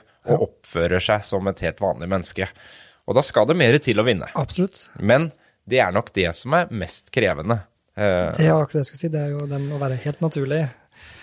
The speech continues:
Speaker 1: og så har vi da Paul Mescal
Speaker 2: Mhm.
Speaker 1: i After Sun, og hvis man skal snakke om en film som har blitt forbigått totalt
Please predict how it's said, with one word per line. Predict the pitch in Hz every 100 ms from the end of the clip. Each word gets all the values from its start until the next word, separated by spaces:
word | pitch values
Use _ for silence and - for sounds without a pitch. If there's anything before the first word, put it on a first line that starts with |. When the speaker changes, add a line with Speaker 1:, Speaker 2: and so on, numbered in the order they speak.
| - - _
Speaker 1:
og | 160
så | 151 135 135 131 143 156 -
har | - 120 104
vi | 120
da | 104 104 104
Paul | - 101 92
Mescal | 104 - 127 143 165 - -
Speaker 2:
Mhm. | 160 139 139
Speaker 1:
i | 117 113
After | 101 - - 101
Sun, | - 143 190 170 - _ _ _ -
og | 110 113 113 - 104
hvis | 113 -
man | 110
skal | - 117 120
snakke | 113 127 110
om | 110 -
en | 104 120 143
film | 131 143 139
som | 104 110
har | 110 101
blitt | 95 - -
forbigått | - 98 92 80 - 98 _ - - _ _
totalt | - - 85 85 101 _ -